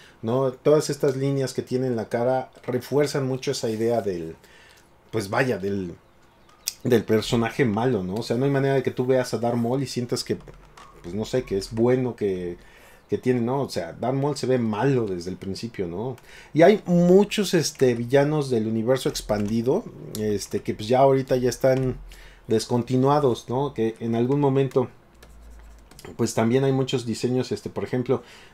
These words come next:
recuerdo los, los videojuegos, los de Star Wars, de, ¿cómo se llama? The Old Republic, algo así,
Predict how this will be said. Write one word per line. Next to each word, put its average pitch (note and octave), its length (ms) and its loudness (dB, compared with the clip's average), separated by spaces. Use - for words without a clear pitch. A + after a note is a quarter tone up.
recuerdo C3+ 380 4
los, C#3+ 640 0
los A#2 340 -2
videojuegos, C#3 840 0
los G#2 240 -2
de G2+ 60 -4
Star B2 260 -2
Wars, B2 340 -2
de, F#2+ 420 -2
¿cómo B2+ 140 -8
se - 80 -10
llama? C#3 400 -6
The G2+ 100 -4
Old A#2 200 -4
Republic, B2 540 -4
algo C3+ 180 -2
así, C3+ 300 -6